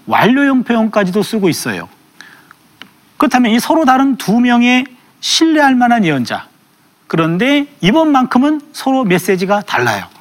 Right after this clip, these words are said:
과연 이 년 만에 돌아오느냐, 아니면 칠십 년은 지나야 돌아오느냐,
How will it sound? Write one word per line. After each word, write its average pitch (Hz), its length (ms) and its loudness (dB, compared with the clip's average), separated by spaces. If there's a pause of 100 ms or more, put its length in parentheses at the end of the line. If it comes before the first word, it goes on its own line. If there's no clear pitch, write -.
(420)
과연 160 440 2
이 151 160 0
년 214 160 4
만에 196 200 2
돌아오느냐, 202 680 2 (300)
아니면 139 520 0
칠십 254 580 -2
년은 208 360 0
지나야 160 360 -2
돌아오느냐, 135 560 -4